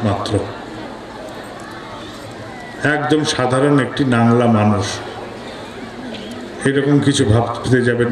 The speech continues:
না যে এই যে মঞ্চে বসেছিল, এ একটা সাংঘাতিক একটা কিছু। আমি এরকম বোধ নিয়ে চলি, আমার বুদ্ধি এই, আমি এইভাবে চলি। আপনাদের জানালাম মাত্র। সবাই ভালো থাকবেন, মঙ্গলে থাকবেন।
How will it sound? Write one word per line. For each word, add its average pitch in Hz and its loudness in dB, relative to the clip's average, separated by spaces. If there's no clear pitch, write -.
না 117 6
যে 139 6
এই 131 6
যে 127 4
মঞ্চে 127 4
বসেছিল, 120 4
এ - 6
একটা - -2
সাংঘাতিক 120 2
একটা 110 0
কিছু। 104 2
আমি 180 6
এরকম 147 4
বোধ 147 6
নিয়ে 143 2
চলি, 143 4
আমার 139 4
বুদ্ধি 139 6
এই, 113 0
আমি 131 6
এইভাবে 110 4
চলি। 98 -2
আপনাদের 123 2
জানালাম 107 4
মাত্র। 95 0
সবাই 147 4
ভালো 143 6
থাকবেন, 147 2
মঙ্গলে 143 8
থাকবেন। 139 4